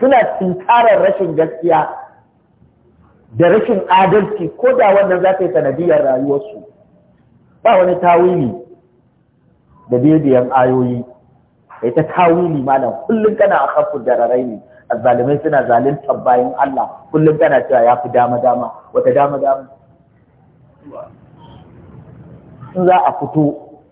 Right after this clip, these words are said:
a tinkari azzalimai, a tsaya da matafiya guda ɗaya, shi ne kawai mafita.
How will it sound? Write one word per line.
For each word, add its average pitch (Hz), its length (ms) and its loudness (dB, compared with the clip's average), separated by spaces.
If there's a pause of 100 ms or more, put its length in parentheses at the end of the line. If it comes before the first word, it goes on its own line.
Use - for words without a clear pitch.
(280)
a - 40 -8
tinkari 127 460 0 (100)
azzalimai, 127 720 -2 (880)
a 131 80 0
tsaya 190 480 2 (400)
da 127 140 -2
matafiya 170 680 0
guda 139 340 2
ɗaya, 143 360 2 (340)
shi - 120 -16
ne 208 120 -4
kawai 185 240 -2
mafita. 135 440 -6